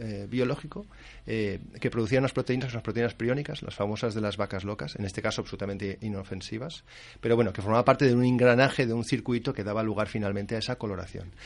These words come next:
De hecho, el nombre del proyecto era Mad Yeast, eh, vac-, eh, o sea, levaduras locas, ¿no? En analogía no, no a que fueran tóxicas en absoluto, sino a la utilización de un sistema priónico para hacer algo tan peregrino como la,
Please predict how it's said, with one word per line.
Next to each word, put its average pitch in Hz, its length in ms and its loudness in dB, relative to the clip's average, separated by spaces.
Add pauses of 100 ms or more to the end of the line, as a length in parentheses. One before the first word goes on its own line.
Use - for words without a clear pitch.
(320)
De 110 100 -2
hecho, 110 180 4
el 127 80 6
nombre 117 240 4
del 120 280 2
proyecto 113 440 0
era 123 380 4
Mad 120 320 4
Yeast, 110 460 -4 (440)
eh, 151 60 -14 (320)
vac-, 110 260 -2
eh, 113 220 -2
o - 80 -6
sea, 104 320 2
levaduras 120 640 4
locas, 120 380 0
¿no? 151 180 -4
En 110 80 -2
analogía 107 480 2
no, 120 220 4
no 127 260 6
a 135 60 6
que 135 100 2
fueran 123 280 6
tóxicas 123 440 2
en 127 60 2
absoluto, 131 520 2 (440)
sino 131 460 6
a 123 100 6
la 131 80 8
utilización 135 640 8
de 151 60 8
un 135 40 6
sistema 143 380 4
priónico 147 520 6
para 117 160 0
hacer 113 160 0
algo 117 200 2
tan 120 580 -2
peregrino 120 560 2
como 113 260 -2
la, 98 320 0